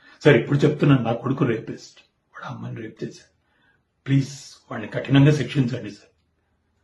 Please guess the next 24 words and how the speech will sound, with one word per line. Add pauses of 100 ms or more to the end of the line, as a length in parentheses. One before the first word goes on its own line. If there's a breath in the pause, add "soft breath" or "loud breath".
(220)
నా
లాయర్
వాదిస్తాడు, (340 soft breath)
వాడి
అఘాయిత్యం
చేసే
టైంకి
వాడి
వయసు
పదిహేడు
ఏళ్ళు,
so
treat
him
as
a
minor
అని. (480)
No
sir, (280)
he's
not
a
minor.